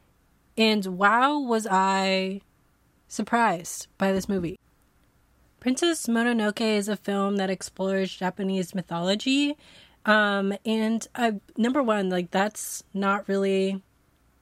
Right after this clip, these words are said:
discussed in movies in the U S, films that are made in the U S. I haven't really ex-, explored Japanese cinema much or Japanese film much, but,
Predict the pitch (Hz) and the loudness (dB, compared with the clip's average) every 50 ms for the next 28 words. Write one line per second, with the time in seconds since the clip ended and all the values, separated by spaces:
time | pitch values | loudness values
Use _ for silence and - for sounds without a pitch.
0 | _ _ _ _ _ - - - _ - 226 220 - - - 208 202 208 220 - | _ _ _ _ _ -20 -20 -16 _ -2 0 0 0 0 0 0 0 0 0 -2
1 | - 254 226 202 196 190 185 190 - - 208 190 196 190 185 190 202 190 190 214 | -4 -2 0 0 0 0 -2 -4 -4 -4 -2 0 0 0 0 0 0 0 0 -2
2 | - - - - - 196 196 190 185 180 180 180 175 170 170 175 180 - - - | -4 -6 -8 -4 -2 -2 -2 0 0 -2 -2 -2 -2 -2 -2 -4 -6 -8 -12 -14
3 | - _ - 214 202 196 202 - 196 190 185 175 180 185 175 180 175 180 180 180 | -16 _ -4 -2 -2 -2 -2 -2 -2 -2 -2 -2 -2 -2 -2 -2 -2 -2 -2 -4
4 | 175 170 170 175 175 175 - - 190 208 254 277 269 277 269 247 233 202 - - | -4 -4 -4 -4 -4 -6 -4 -4 -4 -2 -2 -2 0 0 0 0 0 -2 -4 -8
5 | - - _ - 208 196 - - - - 190 190 190 185 - 190 185 180 - 190 | -10 -10 _ -8 -8 -8 -8 -8 -6 -4 -2 0 0 0 -2 -2 -4 -2 -2 -4
6 | 190 185 175 - - 185 185 185 190 190 196 202 196 196 190 - 190 180 175 185 | -4 -4 -4 -4 -6 -4 -4 -2 -2 -2 -2 -2 -2 -2 -4 -4 -6 -8 -6 -6
7 | 180 175 190 190 185 175 - - - 190 185 185 185 185 190 185 - - - - | -8 -6 -6 -8 -8 -8 -8 -8 -8 -6 -4 -2 -2 -4 -4 -6 -10 -14 -20 -20
8 | - - - - _ - 208 208 208 202 - - - - - 214 214 196 190 185 | -20 -20 -20 -12 _ 0 2 2 2 0 -2 -8 -10 -4 0 2 2 2 2 0
9 | - | -2